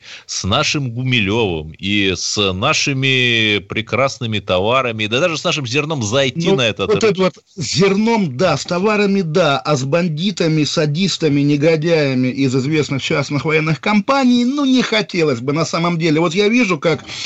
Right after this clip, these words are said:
Speaker 2: наши коллеги с радио подмигивают своему другу Малькевичу, Пригожинскому, опять же, этому оператору, который, который включён в санкции. Думаешь, ну, от Малькевича подальше держитесь, он помойка, он зло.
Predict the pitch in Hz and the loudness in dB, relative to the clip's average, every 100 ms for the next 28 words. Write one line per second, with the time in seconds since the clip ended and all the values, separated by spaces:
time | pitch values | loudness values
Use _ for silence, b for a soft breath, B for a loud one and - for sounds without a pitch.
0 | B 156 160 160 170 165 156 123 - 147 | B 0 0 0 0 2 0 0 0 0
1 | 139 123 123 120 120 - 143 170 160 135 | 0 2 2 2 0 0 0 0 2 2
2 | 135 127 - 139 135 139 143 127 131 151 | 4 2 -2 -2 0 0 0 0 0 0
3 | 156 220 196 - 135 107 B - 147 139 | -2 -2 0 0 0 -2 B -2 0 2
4 | 156 123 117 120 117 117 123 101 110 107 | 2 0 -2 -4 -2 0 -2 0 0 0
5 | 110 107 107 143 170 175 120 117 113 123 | 0 0 0 2 2 2 -2 -2 -2 0
6 | 120 107 B B B B 135 143 131 - | 0 -2 B B B B 2 4 2 2
7 | 143 151 127 - 196 190 165 147 151 135 | 0 0 -2 0 0 2 0 0 0 0
8 | 190 202 - - 175 180 190 196 - 196 | 0 0 -2 -6 -6 -2 0 0 0 0
9 | 147 156 156 160 165 135 135 147 151 185 | 2 0 -2 0 0 0 -4 -4 -4 -4
10 | - 156 147 - 156 175 156 131 131 143 | -4 -2 -2 0 0 2 2 2 2 2
11 | 143 160 | 2 2